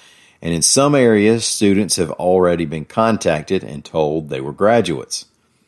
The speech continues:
So, hey, way to go. Congratulations, seniors. You'll have to celebrate with friends in a few weeks or months, party like it's two thousand twenty-one.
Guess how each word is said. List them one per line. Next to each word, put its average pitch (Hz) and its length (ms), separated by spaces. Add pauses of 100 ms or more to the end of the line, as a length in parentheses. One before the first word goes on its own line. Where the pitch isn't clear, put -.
(180)
So, 95 200
hey, 107 200
way 104 220
to 123 60
go. 98 340
Congratulations, 101 1000
seniors. 73 460 (680)
You'll 80 140
have 85 220
to 78 80
celebrate 85 480
with 85 160
friends 78 420
in 85 80
a 87 60
few 87 260
weeks 73 340
or 85 40
months, 78 500 (400)
party 76 220
like 73 240
it's - 160
two 80 180
thousand 76 460
twenty-one. 76 680